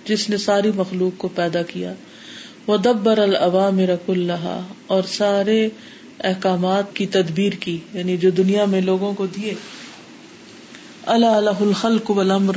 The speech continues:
خبردار اسی کی ہے تخلیق اور اسی کا ہے حکم۔ تبارک اللہ رب العالمین، بہت بابرکت ہے اللہ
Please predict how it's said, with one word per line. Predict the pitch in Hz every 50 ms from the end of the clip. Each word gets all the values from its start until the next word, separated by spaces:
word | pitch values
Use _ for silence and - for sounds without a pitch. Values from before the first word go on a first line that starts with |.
| 185 -
خبردار | - 214 208 190 208 202 175 190 190 185 180 180 - - -
اسی | 214 - - 254 226
کی | - 226 208 190
ہے | 196
تخلیق | 190 190 185 185 - 190 190 190 190 190 - -
اور | 185 180
اسی | 185 180 180 - 233 220
کا | - 196 180 160
ہے | 180 175 165
حکم۔ | 180 175 - - 180 180 185 - - - - - - - - - - - -
تبارک | 202 196 180 202 208 208 202 202 190 - 190
اللہ | 185 185 180 190 190 190 185 196
رب | 180 180 180 170 160 180
العالمین، | 185 180 175 175 175 175 175 170 170 175 180 185 180 175 180 - - - - - - - - 185
بہت | 190 190 214 202 175 175
بابرکت | 190 185 185 170 190 185 190 - 202 190 - 196
ہے | 190
اللہ | - - 175 175 175 175 175